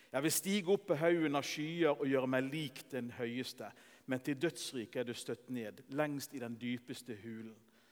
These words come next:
Og så begynner det med, "Du falt fra himmelen, du morgenstjerne, morgenrødens sønn. Du er slengt til jorden, du som seiret over folkeslag." Og derfor har vi altså tanken om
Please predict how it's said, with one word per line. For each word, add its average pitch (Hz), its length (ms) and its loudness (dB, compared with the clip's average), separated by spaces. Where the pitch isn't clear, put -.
Og 135 100 -10
så 156 100 -2
begynner 131 480 0
det 113 100 -6
med, 110 220 -6
"Du 127 140 -6
falt 151 420 2
fra 127 100 -2
himmelen, 123 540 -2
du 143 140 -6
morgenstjerne, 117 1040 -2
morgenrødens 117 960 -4
sønn. 95 180 -14
Du 120 120 -12
er 107 80 -10
slengt 131 500 -2
til 110 160 -12
jorden, 107 400 -12
du 123 100 -8
som 110 200 -12
seiret 107 480 -10
over 107 160 -14
folkeslag." 101 720 -16
Og 127 100 -12
derfor 175 340 2
har 151 140 4
vi 131 100 -2
altså 135 160 -6
tanken 123 480 -6
om 117 140 -6